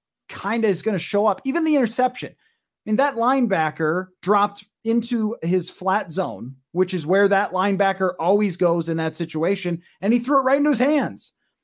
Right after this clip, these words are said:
Like, that wasn't some sort of amazing scheme from the forty-niners. It wasn't some sort of, "Oh my gosh, how did they possibly fool him?"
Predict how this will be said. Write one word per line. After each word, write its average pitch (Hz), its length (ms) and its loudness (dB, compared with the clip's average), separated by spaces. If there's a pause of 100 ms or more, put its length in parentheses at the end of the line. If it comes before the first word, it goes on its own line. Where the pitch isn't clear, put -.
(200)
Like, 175 140 -2
that 277 180 0
wasn't 247 320 2
some 220 180 2
sort 190 280 2
of 170 80 0
amazing 175 560 0
scheme 196 480 -2
from 220 140 0
the 180 60 0
forty-niners. 185 840 -2
It 240 100 -2
wasn't 196 400 -2
some 185 200 -2
sort 175 260 0
of, 180 40 2
"Oh 240 80 2
my 180 160 0
gosh, 220 320 0
how 214 180 2
did 247 140 -2
they 160 140 -2
possibly 190 560 -2
fool 220 320 -2
him?" 214 120 -2